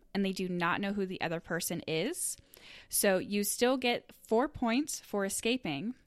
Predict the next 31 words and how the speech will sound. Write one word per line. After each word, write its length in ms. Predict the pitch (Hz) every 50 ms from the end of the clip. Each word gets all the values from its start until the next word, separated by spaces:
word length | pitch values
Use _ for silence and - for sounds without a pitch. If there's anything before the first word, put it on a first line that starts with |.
| _ _ -
but 140 | 196 196 190
if 140 | 185 -
you 240 | 196 196 240 302 349
escape 460 | 392 370 - - 240 190 190 208 - - -
and 160 | - 185 185
the 80 | 175 - -
other 260 | - 214 233 262 277
spy 340 | 262 - - - 220 208 202 190
is 160 | 180 190 -
caught, 500 | - - - 247 233 180 160 - - - -
you'll 140 | - 190 185
get 180 | 185 151 - -
five 500 | - - - 226 220 214 185 185 - -
points. 560 | - 95 82 - - - - - - - - _ - - - - - - _
Uh, 240 | - 185 170 160 139
so 500 | 175 - - 196 170 165 160 147 143 - _ - - - _
that's 160 | - 196 - -
extra 340 | - 226 247 - - 262 233
incentive 520 | 226 226 240 - 220 214 214 - 214 202
to, 140 | 202 - 190
if 120 | 180 - -
you 140 | 220 277
think 240 | 285 - 311 285 -
you 60 | 269
figured 260 | 254 - 262 254 247 233
out 140 | 208 -
who 80 | - 208
the 160 | 196 202 196
other 140 | 208 214 214
spy 320 | - - - 208 190 185
is, 360 | 180 175 170 165 165 175 -